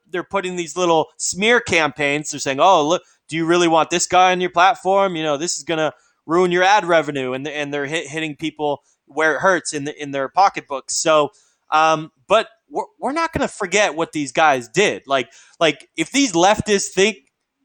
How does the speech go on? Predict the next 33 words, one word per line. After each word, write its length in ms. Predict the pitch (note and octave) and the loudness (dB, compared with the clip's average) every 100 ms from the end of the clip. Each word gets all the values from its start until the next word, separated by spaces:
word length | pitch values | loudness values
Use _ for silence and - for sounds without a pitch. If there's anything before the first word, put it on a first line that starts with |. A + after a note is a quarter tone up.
| _ - | _ -4
that 180 | D#3+ D3 | -2 0
we're 140 | F#3+ | 0
just 220 | F#3 F3 | -2 -2
gonna 240 | F#3 F3 D3 | 2 2 2
move 280 | E3+ G3 | 2 2
on 200 | F3 F3+ | 4 2
with 120 | F3+ F3 | 2 4
our 140 | E3+ | 4
lives 320 | E3+ E3+ D#3+ | 4 2 0
and 200 | E3+ D3+ | -8 -6
be 100 | D3+ | -2
like, 260 | C#3+ C3 - _ _ _ _ | -2 -2 -6 _ _ _ _
you 100 | C#3+ | -6
know, 320 | C3+ B2 A2+ _ _ | -2 -2 -4 _ _
"We, 220 | - E3 - | -10 -10 -10
we 140 | D#3 F#3+ | -6 -2
didn't 200 | G#3 F3 | -2 0
remember 400 | F3 F#3+ G#3+ F3+ | 0 0 2 2
what 140 | D#3+ | 0
Jared 260 | F#3 F#3+ D3+ | 2 2 4
Holt 280 | A3 G#3+ D#3+ | 2 2 -2
did 140 | E3 | -6
to 140 | D#3+ D3+ | -2 0
us, 140 | D3 | 0
got 200 | F3+ E3+ | 2 0
us 80 | - | 0
kicked 300 | G#3 - G3+ | -4 -2 2
off, 460 | F3+ E3+ - - - | 4 2 -2 -20 -6
you 60 | |
know, 140 | D#3+ D3+ | -2 -2
six 300 | - G#3 - | -2 -4 -4
different 300 | F#3+ F#3 D3 | -6 -6 -2
platforms." 380 | G3+ G#3 G3 | 0 0 -4